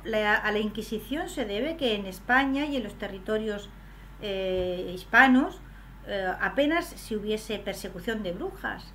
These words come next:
mientras que en otros territorios fue una masacre brutal, ¿entiendes? Eh, quiere decir que la Inquisición fue utilizada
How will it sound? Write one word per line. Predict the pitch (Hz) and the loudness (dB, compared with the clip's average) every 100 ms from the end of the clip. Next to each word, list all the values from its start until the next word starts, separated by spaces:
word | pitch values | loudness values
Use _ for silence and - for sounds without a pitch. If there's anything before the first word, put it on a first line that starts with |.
| - - - - | -18 -18 -16 -10
mientras | 214 196 190 - | -8 -6 -8 -6
que | 185 | -4
en | 196 | -4
otros | - 233 - | -4 -6 -4
territorios | 220 208 202 226 277 302 | -4 -4 -4 -2 -2 -6
fue | - 214 190 | -8 -6 -4
una | 190 190 185 | -4 -4 -6
masacre | 180 180 - 359 370 214 165 170 196 | -6 -6 4 4 4 -4 -4 -6 -8
brutal, | 190 196 285 415 226 202 | -8 0 0 0 -2 -6
¿entiendes? | 185 233 254 349 330 - - - - - - | -6 -4 -4 -4 -12 -18 -18 -18 -18 -16 -10
Eh, | 202 202 190 185 185 - | -6 -4 -2 -2 -2 0
quiere | 240 | 0
decir | 269 254 | 2 4
que | 240 233 - | 4 2 -4
la | 240 233 | 0 2
Inquisición | 240 247 240 320 392 | 2 0 -4 -4 -4
fue | - 339 | -4 -4
utilizada | 277 254 220 - 320 330 269 294 349 | -2 -4 -6 0 2 4 6 6 4